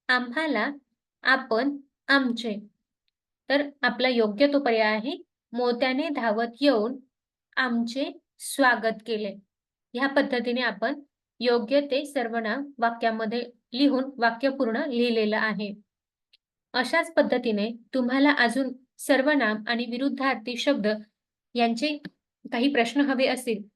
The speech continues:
तर त्याची लिंक तुम्हाला डिस्क्रिप्शन बॉक्समध्ये मिळून जाईल आणि ते व्हिडिओ देखील तुम्ही पाहायचे आहेत, कारण ते परीक्षेच्या दृष्टीने मी बनवलेले आहेत. आणि मित्रांनो,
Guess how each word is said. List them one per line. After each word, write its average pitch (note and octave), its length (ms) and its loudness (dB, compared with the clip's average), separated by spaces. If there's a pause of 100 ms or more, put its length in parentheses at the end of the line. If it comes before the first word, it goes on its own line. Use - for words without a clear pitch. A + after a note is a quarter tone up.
(140)
तर B3+ 120 2
त्याची B3 460 0
लिंक G#3+ 260 -4
तुम्हाला A#3+ 220 -4
डिस्क्रिप्शन A3+ 540 -2
बॉक्समध्ये G#3+ 560 -2 (380)
मिळून B3+ 340 4
जाईल G#3 300 0 (200)
आणि A3+ 200 0
ते C#4 300 -2 (120)
व्हिडिओ A#3 280 2
देखील A3+ 360 -2
तुम्ही B3+ 180 -2
पाहायचे B3 420 -4
आहेत, A3 220 0 (100)
कारण A#3 240 -2
ते C#4+ 120 -4
परीक्षेच्या B3 480 -6
दृष्टीने A3+ 540 -4 (400)
मी B3+ 300 -2
बनवलेले A3 460 2
आहेत. G#3+ 320 -4 (840)
आणि A#3 180 0
मित्रांनो, A#3+ 560 0